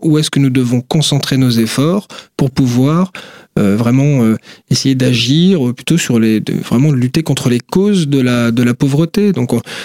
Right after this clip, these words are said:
voilà, il y a un certain nombre de, de choses qui se dessinent par rapport aux familles en particulier, sur les enfants,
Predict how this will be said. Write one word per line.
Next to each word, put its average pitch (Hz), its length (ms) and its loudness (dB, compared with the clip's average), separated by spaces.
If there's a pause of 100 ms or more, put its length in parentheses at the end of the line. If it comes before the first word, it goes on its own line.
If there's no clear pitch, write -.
(160)
voilà, 151 160 0
il 135 60 2
y 120 40 2
a 117 40 0
un 110 40 0
certain - 280 -2
nombre 127 200 2
de, 110 180 2
de 120 140 -2
choses 131 260 0
qui - 160 -8
se 131 120 0
dessinent 180 580 2
par 120 160 -4
rapport 120 300 0
aux 113 140 2
familles 160 460 2
en 147 80 0
particulier, 147 680 0
sur 127 180 -2
les 123 180 0
enfants, 180 520 2